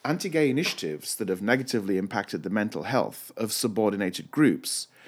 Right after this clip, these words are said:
are often implemented in the name of religious freedom, itself a civil liberty, he says.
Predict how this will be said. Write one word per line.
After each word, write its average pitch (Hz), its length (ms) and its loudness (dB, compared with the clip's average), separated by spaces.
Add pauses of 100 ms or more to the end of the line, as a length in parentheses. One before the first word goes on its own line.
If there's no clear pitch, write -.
(280)
are 123 160 6
often 147 400 4
implemented 90 680 0
in 131 140 0
the 143 80 2
name 113 320 4
of 95 140 -2
religious 90 420 0
freedom, 101 460 2 (460)
itself 156 540 4
a 92 60 -2
civil 104 340 0
liberty, 139 420 0
he 78 120 -8
says. 62 460 -4